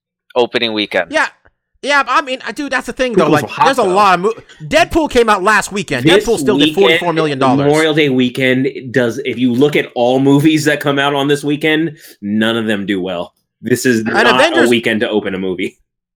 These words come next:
Speaker 2: Avengers wasn't done making money. Avengers made eight, seventeen million dollars domestically this weekend. That's a lot for, like, week four for any movie. Like, there was, there's seventy mil-, there's sixty million dollars between Deadpool and Avengers.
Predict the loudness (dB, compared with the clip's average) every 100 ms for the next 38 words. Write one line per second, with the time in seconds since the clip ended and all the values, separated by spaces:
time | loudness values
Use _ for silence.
0 | _ -4 0 2 0 -2 0 0 0 2
1 | 2 2 0 -2 -2 -2 0 -2 -4 -4
2 | -4 -2 -2 -4 -2 -2 -2 -4 -2 0
3 | 0 0 0 0 -6 -8 -8 -10 -10 -10
4 | -8 -10 -10 -8 -6 -2 0 2 2 2
5 | -2 0 0 -2 -4 -6 -6 -2 -2 -2
6 | -10 _ _ _ -2 0 0 0 -4 -8
7 | -14 -8 -4 -4 -8 _ _ _ _ _
8 | 2 4 2 -2 -12 -4 -4 -4 -2 -2
9 | -2 -6 -6 -4 -6 -6 -10 -6 -2 -2
10 | 0 2 2 0 -4 -8 -10 -10 -6 -6
11 | -4 -4 -4 -4 -2 -4 -4 -6